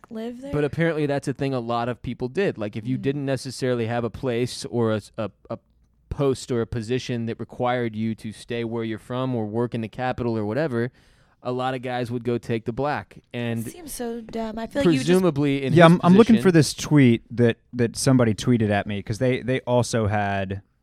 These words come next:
Speaker 3: you know, part of, uh, this explanation.
Speaker 2: Yeah.
Speaker 3: Yeah, okay. Yeah, Benjen is with the Watch because he was the youngest of three brothers,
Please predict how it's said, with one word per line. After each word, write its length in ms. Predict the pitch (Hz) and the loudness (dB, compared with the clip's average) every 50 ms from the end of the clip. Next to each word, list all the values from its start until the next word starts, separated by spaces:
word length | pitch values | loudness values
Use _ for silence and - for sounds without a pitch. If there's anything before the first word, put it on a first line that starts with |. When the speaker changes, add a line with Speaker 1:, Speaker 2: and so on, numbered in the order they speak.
| _ _ _ _ _ _ _ _ _ _ _ _ _ _ _ _ - | _ _ _ _ _ _ _ _ _ _ _ _ _ _ _ _ -4
Speaker 3:
you 120 | 120 113 | -2 0
know, 200 | 104 98 95 90 - _ - - - | 0 0 0 -2 -4 _ -20 -8 -2
part 220 | - 123 120 107 | 2 2 2 2
of, 80 | 107 - - | 2 0 -2
uh, 120 | 110 110 - | -4 -6 -6
this 300 | 107 110 107 - - 113 | -6 -6 -6 -6 -4 -6
explanation. 720 | 107 - - - 110 101 101 101 95 - - 104 98 95 | -8 -8 -6 -6 -4 -2 -2 -2 -4 -4 -4 -4 0 2
Speaker 2:
Yeah. 200 | 175 180 143 123 123 | 2 2 2 2 0
Speaker 3:
Yeah, 180 | 135 131 - 147 | 0 2 4 4
okay. 400 | 139 123 - - 127 104 87 82 _ _ _ _ - - _ _ _ _ _ - - - - - - - _ _ _ _ _ _ _ _ _ _ _ _ | 4 4 2 0 -2 -4 -4 -6 _ _ _ _ -20 -20 _ _ _ _ _ -20 -20 -20 -20 -20 -20 -20 _ _ _ _ _ _ _ _ _ _ _ _
Yeah, 280 | 156 170 160 110 90 95 | 2 4 4 4 4 2
Benjen 520 | - 123 110 160 170 180 175 160 185 170 | -4 0 4 6 6 6 6 6 4 4
is 140 | 160 143 - | 4 2 4
with 160 | 147 147 - | 2 2 2
the 80 | - 127 | 2 2
Watch 400 | 117 120 123 123 123 117 - - | 4 6 6 8 6 4 2 0
because 240 | - 113 131 117 110 | -4 0 0 0 0
he 60 | 123 | 0
was 160 | 117 113 - | 0 0 0
the 80 | 120 113 | 0 0
youngest 480 | 107 113 117 123 127 127 131 - - | 4 6 6 6 6 6 4 2 2
of 100 | 117 95 | -2 -4
three 220 | - - 117 117 110 | -4 0 0 0 2
brothers, 480 | 98 104 101 98 98 98 98 90 - | 2 2 2 2 2 2 0 -2 -4